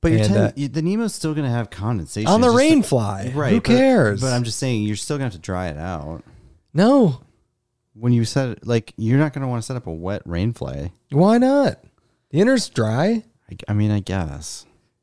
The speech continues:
Speaker 2: My sleeping bag was wet the entire Colorado trip.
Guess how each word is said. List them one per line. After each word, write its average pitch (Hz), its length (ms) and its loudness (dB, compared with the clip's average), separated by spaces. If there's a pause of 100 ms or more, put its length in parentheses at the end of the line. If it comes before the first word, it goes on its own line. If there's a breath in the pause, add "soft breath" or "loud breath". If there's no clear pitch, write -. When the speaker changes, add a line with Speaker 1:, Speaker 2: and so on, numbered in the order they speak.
(140)
Speaker 2:
My 202 220 4
sleeping 220 420 4
bag 110 280 2
was 110 120 4
wet 131 340 2
the 120 80 -2
entire 135 360 0
Colorado 123 500 -2
trip. - 360 -10